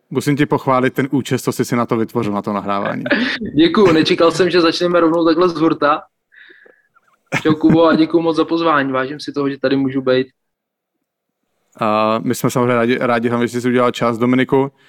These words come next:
Speaker 1: A aby jsme tě tak nějak ve zkratce představili, možná to nechám spíš na tobě, a abych neřekl něco, něco špatného. Jsi, a, kondiční trenér, máš tréninkový centrum v Českých Budějovicích, který se jmenuje Staca,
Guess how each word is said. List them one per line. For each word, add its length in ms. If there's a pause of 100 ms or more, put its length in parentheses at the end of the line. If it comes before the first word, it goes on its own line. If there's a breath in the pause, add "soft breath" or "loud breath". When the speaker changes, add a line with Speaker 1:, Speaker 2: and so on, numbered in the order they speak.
(260 soft breath)
Speaker 1:
A 400 (240)
aby 160
jsme 160
tě 220
tak 180
nějak 160
ve 80
zkratce 280
představili, 400
možná 240
to 100
nechám 260
spíš 240
na 100
tobě, 420 (380)
a 460
abych 340
neřekl 300
něco, 460
něco 260
špatného. 420
Jsi, 280 (280 soft breath)
a, 160
kondiční 440
trenér, 380
máš 340
tréninkový 500
centrum 580
v 60
Českých 300
Budějovicích, 480
který 200
se 140
jmenuje 240
Staca, 540